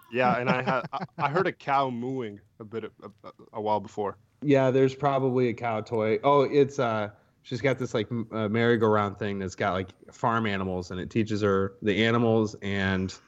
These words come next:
Speaker 2: uh, food. So that's her, that's her jam.
Speaker 1: I'm pretty sure the food thing,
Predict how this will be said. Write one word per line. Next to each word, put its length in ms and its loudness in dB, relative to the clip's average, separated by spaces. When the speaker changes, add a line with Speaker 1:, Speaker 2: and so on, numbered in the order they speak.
Speaker 2:
uh, 340 2
food. 460 2
So 380 -4
that's 200 2
her, 120 6
that's 320 2
her 160 4
jam. 520 0
Speaker 1:
I'm 100 -12
pretty 200 -6
sure 220 2
the 60 -2
food 280 -6
thing, 400 -4